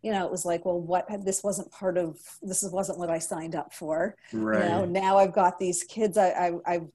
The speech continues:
Speaker 1: you know, got to explain to them that daddy's gone and now I'm raising them alone. And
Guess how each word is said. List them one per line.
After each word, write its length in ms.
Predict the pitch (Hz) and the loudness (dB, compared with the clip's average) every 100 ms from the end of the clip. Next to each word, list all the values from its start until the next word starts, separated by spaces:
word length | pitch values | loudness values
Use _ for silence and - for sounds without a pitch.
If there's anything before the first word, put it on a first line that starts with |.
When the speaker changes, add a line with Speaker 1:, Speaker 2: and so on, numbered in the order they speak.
| _ _ | _ _
Speaker 1:
you 100 | 202 | -4
know, 260 | 180 165 160 | -2 -4 -2
got 200 | 196 180 | 2 2
to 40 | 170 | 2
explain 460 | 175 - 190 185 | -2 -2 0 -2
to 100 | 180 | -4
them 240 | 175 175 165 | -2 -2 0
that 140 | 151 | -2
daddy's 520 | 160 165 170 175 170 - _ - - - 165 | 0 2 4 2 0 -6 _ -10 -8 -10 -8
gone 560 | 180 160 135 180 254 247 - | -2 -2 -2 -4 -4 -6 -6
and 800 | 170 165 165 165 165 165 165 170 - _ | -4 -2 -2 -2 -4 -6 -10 -10 -16 _
now 240 | 190 202 | 0 2
I'm 100 | 190 185 | 2 0
raising 400 | 180 185 190 175 | 0 0 -2 -2
them 180 | 160 | -4
alone. 600 | 160 160 208 185 160 170 175 | -4 0 2 2 -2 -6 -8
And 600 | 170 170 165 165 165 | -8 -8 -6 -8 -10